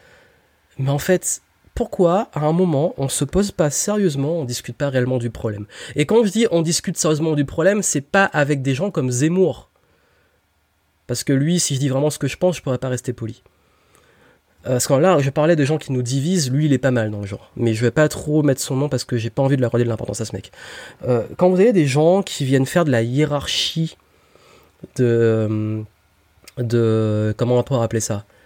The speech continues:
Hiérarchie des, euh, euh, bah justement, des massacres ou des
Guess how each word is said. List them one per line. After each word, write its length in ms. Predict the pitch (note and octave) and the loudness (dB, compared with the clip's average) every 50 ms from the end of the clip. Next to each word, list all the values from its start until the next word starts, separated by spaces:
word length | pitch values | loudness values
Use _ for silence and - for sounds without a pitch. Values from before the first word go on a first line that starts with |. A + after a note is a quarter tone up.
| _ _ - | _ _ -2
Hiérarchie 760 | A#2 A#2+ A#2+ A#2+ A#2 - - - - - D3 D3 D3 D3+ D3 | 0 2 2 2 0 -2 -6 -6 -4 -2 0 2 2 2 2
des, 280 | C3 A#2+ A#2+ B2 B2+ B2+ | 2 2 2 4 6 6
euh, 60 | A#2+ G#2+ G#2+ G#2 G2+ G2+ G2+ - | 6 4 4 2 2 0 0 0
euh, 360 | - G#2 G#2 G2+ G2+ G2 G2+ G2+ G#2+ _ - | 0 -2 0 0 -2 -2 -4 -6 -10 _ -6
bah 120 | G#2+ G2+ | -4 -4
justement, 320 | G#2 G#2 - - B2 D3 D3 | -4 -4 -4 -2 0 0 0
des 120 | B2 G#2 | 0 -2
massacres 560 | G#2 G2 - - - C#3 C#3 C3 - - - | -2 -4 -4 -4 -2 -2 -2 -4 -6 -6 -6
ou 40 | A#2+ | -4
des 320 | A2 A2+ G#2+ G#2 G#2 G2+ | -2 -2 -2 -2 -2 -4